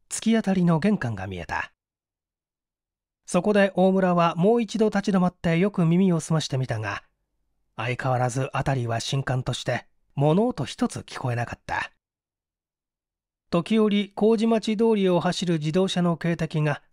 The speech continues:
かすかな風に乗って漂うばかりであった。東京の町の中心にありながら典型的な屋敷町であるこの辺りは、真夜中のように静まり返っているのである。たっ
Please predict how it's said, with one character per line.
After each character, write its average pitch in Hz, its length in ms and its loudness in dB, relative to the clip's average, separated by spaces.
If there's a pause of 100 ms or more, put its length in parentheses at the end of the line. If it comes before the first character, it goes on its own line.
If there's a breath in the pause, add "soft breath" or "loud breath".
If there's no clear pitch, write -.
か 247 120 -2
す - 140 -8
か 202 100 0
な 185 160 2
風 175 240 0
に 190 100 2
乗 180 100 2
っ 175 60 -6
て 170 220 -2
漂 175 420 0
う 110 60 -6
ば 113 140 -6
か 185 100 -2
り 151 80 -2
で 90 120 -8
あ 82 60 -10
っ - 40 -20 (100)
た。 - 280 -8 (1500)
東 214 220 2
京 214 280 0
の 202 160 4
町 190 300 2
の 214 160 2
中 208 220 -2
心 208 260 0
に 202 120 2
あ 196 60 2
り 196 100 0
な 190 120 2
が 165 100 0
ら 131 200 -4 (180)
典 226 180 0
型 247 200 -2
的 233 260 -2
な 226 120 2
屋 208 140 2
敷 - 180 -6
町 220 240 -2
で 185 140 2
あ 175 60 0
る 151 120 -2
こ 156 120 -2
の 160 120 2
辺 131 240 -4
り 92 40 -10
は、 92 220 -6 (600)
真 123 180 -4
夜 180 140 2
中 196 260 0
の 160 140 2
よ 160 180 2
う 147 40 0
に 127 160 -2
静 139 240 -2
ま 180 120 2
り 160 100 -4
返 147 200 -2
っ - 20 -6
て - 240 -8
い 110 60 -8
る 110 100 -4
の 92 80 -6
で 92 120 -6
あ 90 120 -4
る。 87 260 -10 (1600)
た 170 100 2
っ - 100 -12